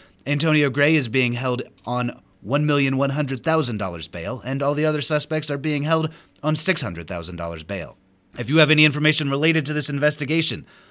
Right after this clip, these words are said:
please contact the San Bernardino County Sheriff's Department, Morongo Basin Station at seven six zero,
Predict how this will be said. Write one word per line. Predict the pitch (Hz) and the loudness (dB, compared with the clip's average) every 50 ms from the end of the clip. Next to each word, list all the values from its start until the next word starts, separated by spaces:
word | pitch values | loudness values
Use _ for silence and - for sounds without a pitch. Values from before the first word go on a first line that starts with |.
| _ _ | _ _
please | - 151 160 165 147 - | -2 0 0 2 2 0
contact | 170 180 170 160 156 143 107 - | 0 0 0 0 0 -2 -2 -4
the | - 101 | -6 -6
San | - 127 117 113 | -6 -6 -6 -6
Bernardino | 104 107 107 101 95 113 104 98 | -6 -6 -6 -6 -6 -6 -6 -8
County | 95 110 120 120 104 113 107 | -8 -8 -8 -8 -8 -8 -6
Sheriff's | - - - 131 127 120 113 | -6 -4 -2 -2 -2 -2 -4
Department, | - 120 113 135 127 120 131 139 131 - - - - _ - | -6 -6 -4 -2 -2 -2 -2 -4 -6 -8 -12 -20 -20 _ -4
Morongo | 113 127 139 147 151 147 139 147 135 | 2 4 6 6 6 4 4 2 2
Basin | 143 151 143 - 147 139 | 2 2 0 0 -2 -2
Station | - - 156 165 156 160 147 147 | -2 0 0 0 0 0 -2 -4
at | 131 - | -4 -4
seven | - 131 127 120 110 | -4 -4 -2 -4 -4
six | 104 107 95 95 | -6 -6 -8 -6
zero, | 110 127 156 160 156 151 - | -2 0 2 2 2 2 0